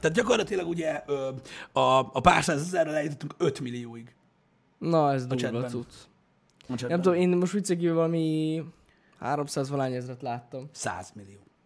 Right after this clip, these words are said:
Speaker 2: De száz millió volt.
Speaker 1: Száz millióan nézték, mert ugye hát nem csak Twitch-en közvetítették.
Speaker 2: Ja, hogy összesen.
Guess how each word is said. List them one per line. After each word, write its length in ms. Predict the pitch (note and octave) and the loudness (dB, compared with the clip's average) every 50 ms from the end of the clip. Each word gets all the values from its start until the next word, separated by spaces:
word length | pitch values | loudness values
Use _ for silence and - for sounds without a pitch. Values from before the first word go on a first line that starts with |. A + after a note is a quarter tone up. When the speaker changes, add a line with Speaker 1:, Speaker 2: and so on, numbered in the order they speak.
| _ _ | _ _
Speaker 2:
De 100 | E3 D#3 | -6 -2
száz 280 | - D3+ C#3 C3 A#2+ | 2 2 2 2 2
millió 220 | B2+ C3+ B2 B2 A#2+ | 0 -2 -2 -2 0
volt. 120 | A#2+ B2 D3+ | 0 4 4
Speaker 1:
Száz 140 | D3 C#3 C#3+ | 4 4 2
millióan 320 | C3 A#2+ A2+ A2+ A2+ A2+ | 0 -2 0 -2 -4 -4
nézték, 300 | A#2 B2+ B2 - C#3 - | -6 -8 -6 -8 -6 -6
mert 120 | - B2 A#2 | -4 -4 -4
ugye 80 | B2 | -4
hát 100 | A2+ A2+ | -6 -6
nem 120 | A#2 A#2 A2+ | -8 -8 -8
csak 140 | A#2 A#2 | -10 -10
Twitch-en 400 | - A#2+ A2+ - - A2+ G#2+ G2+ G#2 _ _ | -10 -10 -10 -10 -12 -14 -14 -16 -18 _ _
közvetítették. 580 | - A#2 G#2 A2+ G#2+ G#2 - - - - - - - - D#3 - | -18 -16 -16 -16 -18 -16 -18 -20 -20 -18 -18 -18 -18 -20 -20 -4
Speaker 2:
Ja, 140 | _ D#3 D#3+ | _ 4 6
hogy 140 | E3 E3+ E3 | 8 8 8
összesen. 540 | E3 D#3 - - C#3 - - C3+ B2 B2+ | 6 6 4 0 -2 0 0 -2 -2 -4